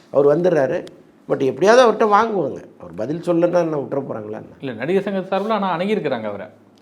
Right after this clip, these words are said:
Speaker 1: இந்த தகவல் எல்லாமே அவருக்கு தெரியும்.
Speaker 2: ம். டேனியல் பாலாஜி
Speaker 1: ம், ம், ம்.
Speaker 2: இறந்து போயிருக்காரு,
Speaker 1: ம்.
Speaker 2: மறைஞ்சிருக்காரு. ஒரு நல்ல நடிகர், ஒரு நம்ம வேட்டையாடு விளையாடு படத்துலேருந்து நம்ம
Speaker 1: ம்,
Speaker 2: பார்த்துட்டு இருந்தோம்.
Speaker 1: ம்.
Speaker 2: இப்ப இவருக்கும் முரளிக்கும் அந்த உள்ள உறவு என்ன?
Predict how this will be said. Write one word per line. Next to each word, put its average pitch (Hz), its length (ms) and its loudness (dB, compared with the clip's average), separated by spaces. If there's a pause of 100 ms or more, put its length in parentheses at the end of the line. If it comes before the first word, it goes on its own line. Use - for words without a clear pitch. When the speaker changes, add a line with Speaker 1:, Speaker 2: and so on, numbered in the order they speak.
(220)
Speaker 1:
இந்த 147 240 0
தகவல் 226 300 12
எல்லாமே 247 260 4
அவருக்கு 143 340 0
தெரியும். 139 420 -12
Speaker 2:
ம். 98 380 -18
டேனியல் 156 360 -2
பாலாஜி 117 440 -4 (200)
Speaker 1:
ம், 120 80 -4
ம், 139 100 0
ம். 80 600 -14
Speaker 2:
இறந்து 120 240 -8
போயிருக்காரு, 101 340 -14
Speaker 1:
ம். 110 120 -8
Speaker 2:
மறைஞ்சிருக்காரு. 101 480 -16 (400)
ஒரு 131 140 -8
நல்ல 147 260 -2
நடிகர், 147 380 -6 (100)
ஒரு 123 540 -6
நம்ம 123 200 -10 (300)
வேட்டையாடு 131 380 -2
விளையாடு 117 300 -6
படத்துலேருந்து 113 500 -10
நம்ம 113 180 -8
Speaker 1:
ம், 107 160 -6
Speaker 2:
பார்த்துட்டு 104 300 -10
இருந்தோம். 85 240 -18
Speaker 1:
ம். 87 160 -18 (340)
Speaker 2:
இப்ப - 140 -8
இவருக்கும் 240 680 -4 (400)
முரளிக்கும் 208 680 -2 (260)
அந்த 131 280 -6 (1400)
உள்ள 131 220 -4
உறவு 156 340 0
என்ன? 113 320 -6